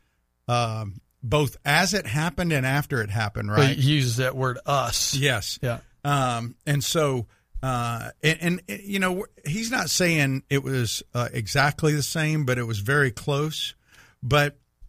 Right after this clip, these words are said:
Speaker 1: Paul ends up going back through Macedonia. These are churches that he founded on his second missionary journey,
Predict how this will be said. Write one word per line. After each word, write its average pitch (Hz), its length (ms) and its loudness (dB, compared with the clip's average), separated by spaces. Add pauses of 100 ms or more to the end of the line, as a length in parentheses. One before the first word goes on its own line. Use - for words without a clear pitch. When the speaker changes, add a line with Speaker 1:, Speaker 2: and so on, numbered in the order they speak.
(540)
Speaker 1:
Paul 185 680 -2
ends 160 260 2
up 151 280 0
going 165 500 0
back 123 600 -2 (320)
through 151 240 2
Macedonia. 123 960 0 (360)
These 196 280 2
are 214 80 4
churches 180 600 0
that 131 140 -2
he 151 140 -4
founded 160 560 2
on 127 120 0
his 117 140 -2
second 156 400 -2
missionary 139 460 0
journey, 120 460 0